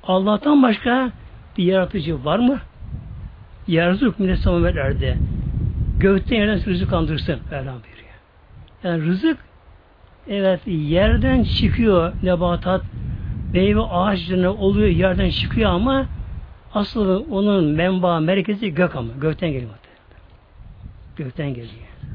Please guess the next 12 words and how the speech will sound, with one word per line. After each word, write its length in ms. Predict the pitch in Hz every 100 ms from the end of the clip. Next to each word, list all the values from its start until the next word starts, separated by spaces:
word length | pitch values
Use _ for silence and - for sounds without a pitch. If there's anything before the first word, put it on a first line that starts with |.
| - - - - - - - - - - - - - - - -
Ki 80 | -
Mevla 460 | 147 151 170 185 143
buyuruyor 340 | 139 156 190
Zariyat 380 | 135 160 170 143
yirmi 220 | 156 143
ikide, 460 | 135 139 208 254 262 - - - - - - - - - - - - - - - - 175
"Ve 140 | 180
fis 340 | 180 214 - 226
semai 320 | 220 220 196
rizkukum." 880 | 208 190 - - - 202 151 -
Rızkınız 420 | 185 - 220 226 170
gökte. 400 | 175 - 175